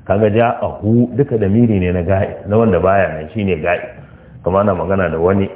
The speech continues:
abasa ya juya, ya yi fusata, ya juya.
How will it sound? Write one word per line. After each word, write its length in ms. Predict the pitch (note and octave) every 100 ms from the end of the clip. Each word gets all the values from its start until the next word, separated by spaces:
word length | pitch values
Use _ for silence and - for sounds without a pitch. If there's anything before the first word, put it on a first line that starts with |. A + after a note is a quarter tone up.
| - - -
abasa 380 | G2 G#2 F#2+ F2
ya 280 | F2 F#2 F#2+
juya, 400 | F#2+ G2+ F#2 D2+ - - - -
ya 400 | F2+ F#2 F#2 F2+ -
yi 240 | G2 F2 E2 F2+ F2+
fusata, 760 | F#2+ E2 G2 F#2 - D#2+ - -
ya 200 | F#2 F2+
juya. 340 | F#2+ G2 F2+